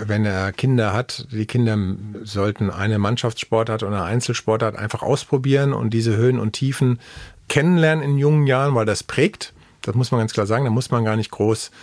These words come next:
was erzählen. Das prägt einfach, dass ich mit Niederlagen umgehen kann, dass ich mit auch Enttäuschung, was andere Menschen an-, anbetrifft, das ist ja beispielsweise Mannschaftssportarten so, ja, dass man jemanden hat, der in, permanent in den Rasen tritt, ja, und man ärgert sich unglaublich.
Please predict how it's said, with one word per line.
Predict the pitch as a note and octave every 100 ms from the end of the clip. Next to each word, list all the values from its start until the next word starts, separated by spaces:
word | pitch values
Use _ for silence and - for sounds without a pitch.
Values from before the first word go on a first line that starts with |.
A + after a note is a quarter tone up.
| - _ -
was | G2+ -
erzählen. | F#2+ - A2 C3+ F3+
Das | C#3 - -
prägt | - B2 - G2+
einfach, | C#3+ - D#3+
dass | A#2 A2
ich |
mit | A2 F#2+
Niederlagen | A#2 D#3 C3 B2+ B2+
umgehen | B2+ C#3 C3 C3+ C3
kann, | C3 B2+ D3 - - - -
dass | A2
ich | A2
mit | B2 G#2+
auch | G2+ - -
Enttäuschung, | - A2+ B2+ B2+ C#3+ D3 B2
was | A2+ -
andere | C3+ F#3 D#3+
Menschen | D3+ D#3 - B2
an-, | C#3 C#3+
anbetrifft, | - B2 D3 C#3 - D3+ -
das | A#2
ist | A#2
ja | B2+
beispielsweise | A2+ A2 A2+ A2+ G2+
Mannschaftssportarten | G#2 D3+ D3+ B2+ - B2+ - A#2+ B2+
so, | A2+ A#2+ B2 A#2
ja, | F2 A2
dass | A2 -
man | G#2+ A2 - - - - - A2+ B2+
jemanden | C#3+ A#2 A#2 G#2+
hat, | A#2+ A#2+
der | A2
in, | A2
permanent | G#2 B2+ B2+ A#2+
in | G#2+
den |
Rasen | G#2+ G#2+ D3 F3
tritt, | - F#3 -
ja, | A2 B2+
und | C#3+ A#2+ A#2
man | A#2 A2+
ärgert | A#2+ B2+ D3+ D3
sich | C#3+ B2 -
unglaublich. | F3+ F3 C#3 A#2 - F#3 -